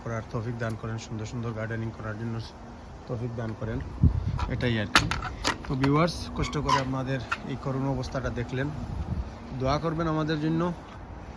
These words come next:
আর আপনাদের জন্য দোয়া রইল। সবাইকে অসংখ্য অসংখ্য ধন্যবাদ, আপনারা আমাদের সাথে আছেন, সুন্দর সুন্দর কমেন্টসের মাধ্যমে আরও উৎসাহিত করবেন। আর যারা নতুন আমাদের চ্যানেলে,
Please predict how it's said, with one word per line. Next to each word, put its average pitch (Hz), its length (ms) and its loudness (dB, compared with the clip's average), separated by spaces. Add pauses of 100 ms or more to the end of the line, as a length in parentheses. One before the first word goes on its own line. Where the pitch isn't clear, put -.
(420)
আর 143 300 6
আপনাদের 139 360 2
জন্য 139 220 4
দোয়া 127 220 4
রইল। 131 260 2 (240)
সবাইকে 127 320 -2
অসংখ্য 139 300 -2
অসংখ্য 127 340 -2
ধন্যবাদ, 135 480 2
আপনারা 120 320 -2
আমাদের 117 220 -2
সাথে 117 340 -2
আছেন, 120 300 -2 (600)
সুন্দর 123 160 0
সুন্দর 127 200 2
কমেন্টসের 123 420 0
মাধ্যমে 123 380 0
আরও 117 220 2
উৎসাহিত 120 360 0 (100)
করবেন। 127 280 0 (200)
আর 120 80 -2
যারা 117 240 0
নতুন 123 340 -2
আমাদের 123 280 -2
চ্যানেলে, 127 400 0